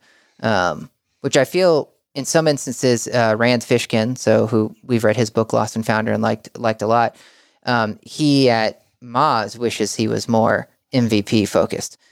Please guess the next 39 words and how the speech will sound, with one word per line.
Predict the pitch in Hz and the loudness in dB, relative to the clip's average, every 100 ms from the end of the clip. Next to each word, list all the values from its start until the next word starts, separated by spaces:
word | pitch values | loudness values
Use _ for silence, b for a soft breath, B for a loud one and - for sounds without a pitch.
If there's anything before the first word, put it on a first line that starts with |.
| b b _ | b b _
But | 127 120 - _ _ | 0 0 -2 _ _
in | - 127 | -4 0
his | 117 127 | 0 2
new | 165 | 2
company, | 220 123 110 110 | 2 0 0 0
he | 110 113 | 0 -2
said | 120 | -2
he | 117 | -2
could | 110 123 | -2 -2
not | 117 - | -4 -2
take | 127 - | -2 0
that | 107 | -2
approach. | - - - - | 0 -2 -2 -4
And | 123 | -2
he | |
said, | 117 120 | 0 -2
'cause | 123 | -2
he | 117 | 0
had | 117 | 0
built | 110 113 | 0 -2
so | - 131 | 0 0
much | 135 131 | 0 -2
of | - | 0
a | 113 | -2
brand | 113 120 127 123 117 | 2 2 2 2 -2
now | 113 110 - B B B - | -6 -6 -8 B B B -2
that | 120 113 - - | 0 0 -4 -10
when | 127 | -6
he | 120 131 | -4 -4
put | 113 131 | 0 0
out | 120 | 2
a | 113 | -2
product, | - 113 110 - | -2 -2 -2 -4
he | 120 | 0
got, | 113 | 0
like, | - 117 | 0 -2
a | |
million | 107 113 123 127 | 0 2 2 0
subscribers, | 123 117 - 120 110 - - | -2 -10 -2 0 0 0 -6